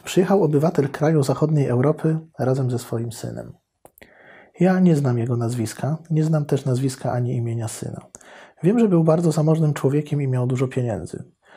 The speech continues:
Wynajął na kilka dni apartament w tym hotelu. Razem z nim przyjechał lekarz, z tego co słyszałem, był chirurgiem. Oni przyjechali na nielegalny przeszczep nerki. Dowieziono im imigranta z Bliskiego Wschodu, o ile dobrze pamiętam, to ten imigrant pochodził z Iraku.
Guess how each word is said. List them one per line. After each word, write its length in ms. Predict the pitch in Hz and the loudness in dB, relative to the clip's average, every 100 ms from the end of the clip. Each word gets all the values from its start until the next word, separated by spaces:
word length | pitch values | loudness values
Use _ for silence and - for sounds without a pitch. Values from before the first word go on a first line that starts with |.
| - _ | -20 _
Wynajął 380 | 135 135 202 202 | 0 2 2 2
na 100 | 170 | 0
kilka 340 | - 170 - | 0 0 0
dni 200 | 143 156 | 0 0
apartament 600 | 165 131 135 - 131 123 | 0 -2 -2 -2 -2 -2
w 40 | - | -4
tym 140 | 131 | -6
hotelu. 460 | 123 127 120 117 123 - - - - | -6 -6 -4 -6 -10 -14 -20 -20 -6
Razem 300 | 127 175 214 | 2 2 4
z 80 | 175 | 4
nim 120 | 165 | 4
przyjechał 460 | 160 - 147 139 143 | 2 0 0 2 2
lekarz, 540 | 127 107 131 139 - 143 | 2 0 -6 -8 -10 -14
z 80 | |
tego 220 | - 143 127 | -6 -4 -2
co 140 | 135 | -4
słyszałem, 480 | - 127 131 135 123 | -4 -4 -2 -2 0
był 140 | 120 | 0
chirurgiem. 600 | 117 127 120 113 117 117 127 _ - - - | 0 -2 -2 -4 -8 -10 -14 _ -20 -20 -8
Oni 220 | - 208 214 | 0 2 2
przyjechali 500 | - 175 - 180 180 | 2 0 2 4 4
na 100 | 170 | 4
nielegalny 540 | 160 147 147 147 147 | 4 4 2 2 0
przeszczep 420 | 135 - - 135 | -2 -4 -4 -4
nerki. 420 | 131 117 - - - _ - - - - | -4 -6 -8 -12 -14 _ -20 -20 -20 -2
Dowieziono 460 | 135 135 143 247 208 | 2 4 4 2 2
im 180 | 160 | 2
imigranta 540 | 170 147 147 156 185 143 | 4 2 2 2 2 2
z 40 | |
Bliskiego 420 | 143 135 - 143 | 0 -2 0 0
Wschodu, 460 | 135 - 123 123 156 | 0 -2 -2 -2 -2
o 80 | 127 | 0
ile 160 | 127 | 2
dobrze 240 | 135 156 156 | 2 2 2
pamiętam, 460 | - 135 147 147 | 0 0 0 0
to 100 | 139 | -2
ten 200 | - 131 | -2 -2
imigrant 400 | 131 127 147 135 | 0 0 0 0
pochodził 360 | 131 127 131 131 | -2 -2 0 0
z 80 | 131 | 2
Iraku. 440 | 120 104 - 135 | 2 0 -4 -12